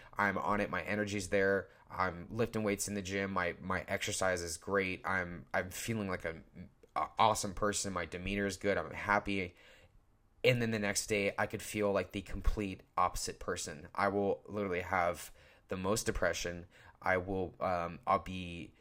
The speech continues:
irritated. I'm pissed off at, like, the most stupid things. I'm, um, my, I can't focus. I can't remember anything. So all, it's like,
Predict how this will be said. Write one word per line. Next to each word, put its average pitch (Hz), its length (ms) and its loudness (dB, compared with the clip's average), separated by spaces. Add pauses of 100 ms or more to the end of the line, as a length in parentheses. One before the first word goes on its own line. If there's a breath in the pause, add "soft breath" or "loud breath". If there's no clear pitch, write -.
(1300 soft breath)
irritated. 101 720 6
I'm 98 140 0
pissed - 280 2
off 95 220 6
at, 78 80 2
like, 92 140 0
the 92 80 -4
most 87 320 -2 (320)
stupid 104 500 0
things. 87 580 0 (120)
I'm, 90 560 -4
um, 82 460 -2 (140)
my, 85 460 0
I 101 80 0
can't 107 340 -2
focus. 92 600 0 (240 loud breath)
I - 40 -18
can't 101 280 0 (500)
remember 101 440 2
anything. 85 380 -2
So 110 180 6
all, 139 280 10
it's - 200 4
like, 110 220 2